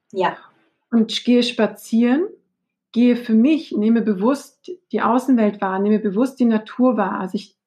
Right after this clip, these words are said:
Speaker 2: suche mir dann auch Stellen aus, wo ich weiß, da bin ich alleine, da begegnen mir jetzt keine Menschen. Und ich nehme bewusst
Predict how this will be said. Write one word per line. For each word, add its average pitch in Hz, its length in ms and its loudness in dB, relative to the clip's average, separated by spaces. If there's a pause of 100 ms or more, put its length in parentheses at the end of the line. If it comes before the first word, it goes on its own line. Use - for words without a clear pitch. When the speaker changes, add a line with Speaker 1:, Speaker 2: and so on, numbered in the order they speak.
Speaker 2:
suche 254 340 0
mir 233 140 2
dann 220 180 2
auch 202 280 -2 (300)
Stellen 240 420 0
aus, 233 280 -2
wo 214 100 0
ich 208 180 -6
weiß, 214 460 -2 (220)
da - 60 -12
bin 220 200 2
ich 226 160 -2
alleine, 190 640 -2 (300)
da 190 60 -4
begegnen 233 520 2
mir 208 140 4
jetzt 208 140 -8
keine 208 260 -2
Menschen. 196 720 -4 (320)
Und 214 120 2
ich 202 120 -4
nehme 233 280 4
bewusst 196 640 -2